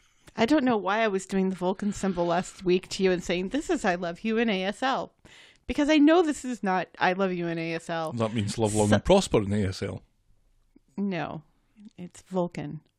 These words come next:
Speaker 2: For
Speaker 1: For
Speaker 2: "Love long and prosper."
Speaker 1: prosper. Vulcan and A S L are two different languages. <gasps>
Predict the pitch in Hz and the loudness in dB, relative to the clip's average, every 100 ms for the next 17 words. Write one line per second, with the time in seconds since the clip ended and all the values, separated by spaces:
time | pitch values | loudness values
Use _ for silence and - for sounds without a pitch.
0 | _ _ _ _ _ _ _ _ _ _ | _ _ _ _ _ _ _ _ _ _
1 | _ _ - 113 110 104 160 160 170 - | _ _ -4 -2 0 0 0 0 -2 -2
2 | 156 156 - 147 151 _ _ _ _ _ | -2 -2 -6 -10 -12 _ _ _ _ _
3 | - 208 202 208 190 165 165 165 170 156 | -2 0 2 2 2 0 0 0 -2 -6
4 | 156 160 - 180 180 - - 160 170 165 | -6 -8 -8 -6 -6 -6 -10 -10 -12 -12
5 | - - - - - | -14 -16 -20 -20 -6